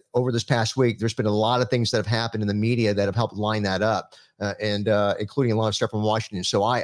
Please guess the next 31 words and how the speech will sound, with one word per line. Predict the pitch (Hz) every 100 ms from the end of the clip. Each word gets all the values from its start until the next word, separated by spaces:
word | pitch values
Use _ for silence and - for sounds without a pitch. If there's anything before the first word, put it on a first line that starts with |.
| -
I, | 120 120 -
I'm | 107 135
on | 139 131
the |
bandwagon. | 104 117 120 101 90 95
I | 107
think | 113 113
that | 110 104 -
March | 113 107 113 -
first | 113 104 -
during | 107 104
the |
State | - 104
of |
the | 90
Union, | 110 113 101
that | 85
he's | 113 107
gonna | 101
say | 92 107 101
that, | 95 87 - - - -
um, | 95 95
covid | - 127 117
as | 107 107 104
a, | 107 101 101 - - - _
um, | 104 98 98 104
you | 117 104
know, | 98
as | 98 98 -
the, | 104 95
um, | 92 90 92